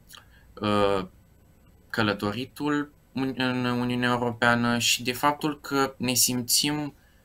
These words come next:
oriunde acasă, uh, în Uniunea Europeană. În ceea ce privește obligațiile, evident, vorbim de mersul la vot și de respectarea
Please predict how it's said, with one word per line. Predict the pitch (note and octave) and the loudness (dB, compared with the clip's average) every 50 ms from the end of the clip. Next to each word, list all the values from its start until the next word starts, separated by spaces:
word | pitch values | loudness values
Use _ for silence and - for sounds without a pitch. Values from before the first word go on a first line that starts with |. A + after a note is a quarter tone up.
| _ _ _ _ _ - | _ _ _ _ _ 0
oriunde | - D#3 E3 D#3 C#3+ C#3+ C#3+ C#3+ D3 C#3+ C#3 C3 C3+ C3 C3 B2+ - - | 4 4 6 4 4 0 0 0 0 0 0 2 4 4 4 4 2 0
acasă, | - A2 A2 - - - C3+ A#2+ G#2+ G#2 - - - - F2 F2 F#2 - - _ _ _ - - - - - - - | 0 0 0 0 -2 4 6 6 8 8 6 4 4 2 0 -2 -4 -4 -8 _ _ _ -20 -20 -20 -20 -20 -18 -10
uh, | - G#2+ G#2+ G#2+ G#2 G#2+ G#2+ G#2 | -4 -2 0 2 4 2 2 2
în | - G2+ A2 A2+ A2+ A2 A2 A2+ A2 G#2+ | 0 -2 0 2 2 2 2 2 0 0
Uniunea | A2+ A#2 A#2 A#2 A#2 A2+ | 2 2 2 4 4 4
Europeană. | A2+ A2 A2+ G#2+ G#2+ - A2 G#2 G2+ F2+ F2 F2 - _ - - - | 2 2 0 -2 0 2 2 2 2 2 -2 -6 -8 _ -20 -14 -8
În | - B2+ | -6 -4
ceea | - C3 C3 | 0 0 0
ce | B2+ - A2 - | 0 0 -4 -8
privește | - A#2 A#2 A2+ A#2+ A2+ A2 - - A2 | -8 -6 -4 -2 0 -2 -2 -2 -2 -2
obligațiile, | G#2 G2+ - G2 G2+ G#2+ A#2+ D3 D#3 D3+ - - - C3+ C3+ C3 B2+ B2+ B2+ B2 A#2 A2+ - _ - | -2 -2 -2 -6 -6 0 4 4 4 4 4 2 0 0 -2 -2 0 2 2 2 0 -2 -8 _ -8
evident, | - A#2 A2+ A2 A#2 A2+ A2 A#2 A#2+ A#2 A#2 A2+ - - - - - - - | -6 -6 -4 -4 -2 -2 0 0 2 2 0 -2 -4 -8 -20 -20 -20 -20 -20
vorbim | G#2+ G#2+ G#2+ G#2+ G#2 G#2 G2+ G#2 G#2+ A2+ A2 G#2+ G#2+ G#2 G2+ G2+ G2 | -14 -8 -6 -4 -4 -4 -4 -2 0 2 2 4 4 2 0 -2 -2
de | - G2 F#2+ F#2+ F#2+ F#2 F#2 - _ _ - | 0 2 2 2 2 0 -2 -6 _ _ -6
mersul | F2+ F#2 G#2+ G#2+ - - F3+ E3+ | -2 -2 -2 -2 -2 -4 0 4
la | E3 D#3+ | 4 4
vot | D3+ C#3+ C#3+ D3 D3 D3 D3 - - - _ - - - - - - - - - - | 4 2 -2 0 0 0 0 -2 -10 -20 _ -20 -20 -20 -20 -20 -20 -20 -20 -14 -6
și | - - - - - - - - - D3+ D3+ D3+ D3+ D3+ D3+ D3+ D3 D3 - - - | 0 4 6 8 8 8 6 6 4 2 0 -2 -2 0 0 0 -2 -2 -6 -10 -4
de | - D3 | -2 -2
respectarea | C#3+ D3 - - D3 C#3+ - - D#3 D#3 D#3 D3 D3 D3 D3 D3 D3 D3 - | 0 0 0 0 -2 -4 0 4 4 4 4 4 4 6 6 6 6 4 2